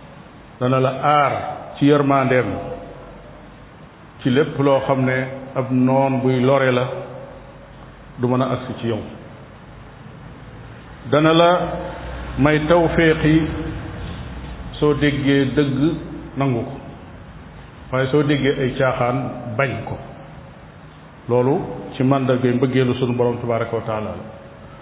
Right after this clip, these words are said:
Dana la defal tawfiq ba say wax ak say jëf ak mboolem say yëngatu lu baax rekk cay nekk, lu bon du ca amu yoon. Yonent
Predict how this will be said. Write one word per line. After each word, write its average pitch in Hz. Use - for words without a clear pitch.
Dana 160
la 180
defal 175
tawfiq 170
ba 147
say 160
wax 160
ak 135
say 143
jëf 151
ak 143
mboolem 147
say 131
yëngatu 143
lu 143
baax 139
rekk 127
cay 123
nekk, 110
lu 123
bon 127
du 123
ca 127
amu 123
yoon. 113
Yonent 131